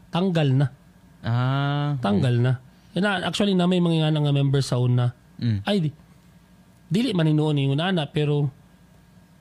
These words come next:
Speaker 1: kanang na, na may, dili man hinuon tan, na may gamay nga mga members sa una nga na,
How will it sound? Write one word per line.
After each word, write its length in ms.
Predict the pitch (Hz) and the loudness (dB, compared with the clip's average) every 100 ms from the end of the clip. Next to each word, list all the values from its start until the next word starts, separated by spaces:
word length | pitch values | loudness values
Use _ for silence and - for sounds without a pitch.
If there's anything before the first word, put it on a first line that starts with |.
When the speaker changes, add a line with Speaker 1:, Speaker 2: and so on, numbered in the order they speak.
| - | -18
Speaker 1:
kanang 600 | - 175 180 175 175 170 165 156 156 | -6 -2 0 0 0 0 0 0 0
na, 120 | 170 | 0
na 100 | 196 | 0
may, 220 | 196 185 180 180 175 170 165 165 - - | 0 0 0 0 0 0 0 -4 -8 -8
dili 260 | 143 175 | -2 0
man 140 | 190 156 | 0 2
hinuon 220 | 143 139 | 2 0
tan, 200 | 143 131 | 0 0
na 200 | 123 156 | 0 0
may 340 | 180 165 147 139 | 0 0 0 0
gamay 420 | 135 165 202 196 | 0 2 2 4
nga 80 | 165 | 4
mga 180 | 151 147 | 4 4
members 320 | 147 143 139 | 2 2 0
sa 80 | 135 | 0
una 160 | 131 | 0
nga 120 | 120 | 2
na, 100 | 113 | 0